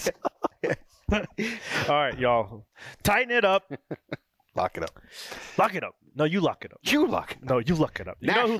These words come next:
Speaker 2: locked it up this weekend? Chase Elliott locked it up this
Speaker 3: Locked up
Speaker 2: weekend.
Speaker 3: the, the odds, uh,
Speaker 2: We had,
Speaker 3: to be
Speaker 2: uh,
Speaker 3: the leader, uh, and win the championship odds.
Speaker 2: What was, what was Carl Edwards' nickname, Jonathan?
Speaker 1: Carl? Cousin Carl?
Speaker 2: Nope, they're not, the other one.
Speaker 1: Concrete Carl.
Speaker 2: Concrete Carl. Now we got Concrete Chase from the same place.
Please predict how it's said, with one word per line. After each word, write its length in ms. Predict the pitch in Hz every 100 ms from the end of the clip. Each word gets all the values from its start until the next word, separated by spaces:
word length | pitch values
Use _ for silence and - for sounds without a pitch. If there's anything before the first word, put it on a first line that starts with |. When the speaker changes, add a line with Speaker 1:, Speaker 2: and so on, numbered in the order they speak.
| 226
Speaker 2:
locked 180 | 208 -
it 60 | 190
up 100 | -
this 180 | 190
weekend? 400 | 208 202 208 196 - _ -
Chase 340 | - 127 107
Elliott 260 | 110 87 92
locked 260 | 92 -
it 60 | 95
up 100 | 92
this 120 | 95
Speaker 3:
Locked 200 | 104 101
up 80 | 123
Speaker 2:
weekend. 100 | 113
Speaker 3:
the, 200 | 113 107 - - - -
the 100 | 110
odds, 500 | 110 131 135 123 123 -
uh, 460 | 123 120 123 120 123
Speaker 2:
We 100 | 233
had, 280 | 226 269 277
Speaker 3:
to 60 |
be 60 | 254
Speaker 2:
uh, 100 | 240
Speaker 3:
the 60 |
leader, 640 | 127 135 135 135 135 135 135
uh, 180 | 131 135
and 120 | 135
win 120 | 135
the 120 | 135
championship 460 | 135 143 143 - 90
odds. 260 | 82 - - -
Speaker 2:
What 220 | 220 285
was, 260 | 269 208
what 300 | - 147 240
was 120 | 240 -
Carl 280 | 190 151
Edwards' 400 | 135 110 104 - - _ _
nickname, 560 | 117 113 - 98 98 92
Jonathan? 380 | 98 101 131 - - - _ _
Speaker 1:
Carl? 300 | - 135 185 202
Cousin 300 | 180 180 175
Carl? 280 | 214 143 117
Speaker 2:
Nope, 280 | 135 151 -
they're 80 |
not, 220 | 135 123 120
the 80 |
other 160 | 139 113
one. 160 | 90 87 _ _ -
Speaker 1:
Concrete 380 | - 180 185 135
Carl. 280 | - 117 95
Speaker 2:
Concrete 440 | - 139 135 151 139
Carl. 260 | 170 180
Now 140 | 117 113
we 60 |
got 140 | 120 117
Concrete 520 | 135 131 - 147 143
Chase 260 | - 185 175
from 120 | 117
the 40 |
same 260 | 101 127 131
place. 460 | - 185 165 -